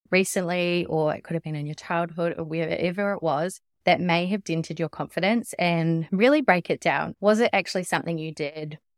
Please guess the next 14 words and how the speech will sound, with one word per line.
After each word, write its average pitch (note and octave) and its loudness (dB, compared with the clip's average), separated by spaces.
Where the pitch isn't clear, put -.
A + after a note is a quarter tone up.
Was G3 4
it G3+ 8
actually F3 -2
something D#3 -8
someone D#3+ -4
said A#3+ -4
to - -4
you? A3 0
Or F3 2
was E3 0
it - 4
your F3+ 2
own E3 0
biases D#3+ -4